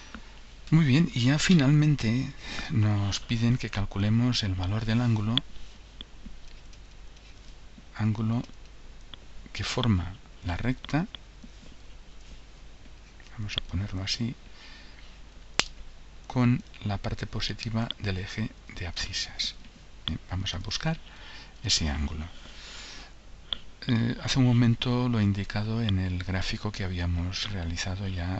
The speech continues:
en, al principio del problema. Este es el valor del ángulo, vamos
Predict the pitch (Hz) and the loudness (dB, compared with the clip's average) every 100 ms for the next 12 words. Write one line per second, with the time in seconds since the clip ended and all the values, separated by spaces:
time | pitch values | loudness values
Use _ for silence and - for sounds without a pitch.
0 | 101 92 95 - - - - - 87 - | -2 -2 -4 -8 -14 -16 -16 -8 -8 -2
1 | 90 - - 92 92 - 123 170 127 92 | -2 0 -2 -2 -2 -2 0 2 2 0
2 | - - - - - 117 - 120 127 120 | -6 -14 -14 -16 -6 -4 0 2 2 2
3 | 123 123 131 127 123 123 123 - - - | 0 0 0 2 2 2 -2 -6 -10 -16
4 | - - - - - - | -18 -18 -18 -16 -8 -6